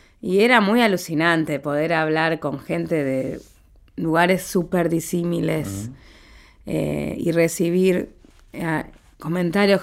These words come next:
Speaker 1: como vos me contabas antes con el, con el podcast, ¿no? Yo me acuerdo una festival en Tromsø.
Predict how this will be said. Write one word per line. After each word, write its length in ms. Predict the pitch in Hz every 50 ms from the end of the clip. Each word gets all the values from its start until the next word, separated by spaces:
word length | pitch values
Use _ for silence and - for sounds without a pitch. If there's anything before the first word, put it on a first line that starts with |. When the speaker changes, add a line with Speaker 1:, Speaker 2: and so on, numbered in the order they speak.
| - - -
Speaker 1:
como 240 | - 160 165 156 160
vos 80 | 175 180
me 100 | 185 170
contabas 460 | 170 170 170 180 190 180 175 170 170
antes 260 | 175 180 180 175 185 175
con 140 | 180 165 160
el, 240 | 151 151 151 -
con 200 | - - 156 160
el 100 | 156 156
podcast, 460 | 151 - 202 185 160 156 - 147 143 160
¿no? 160 | 165 180 185
Yo 160 | 180 - 190
me 160 | 196 196 170 175
acuerdo 420 | 156 - 208 220 226 220 208 -
una 320 | - - 190 196 208 208
festival 560 | 196 - 190 180 185 - 165 170 175 185 190 190
en 240 | 180 180 - - - - _ _ _ _ _ _ -
Tromsø. 760 | - 196 202 196 190 175 170 165 - - 165 156 170 190 196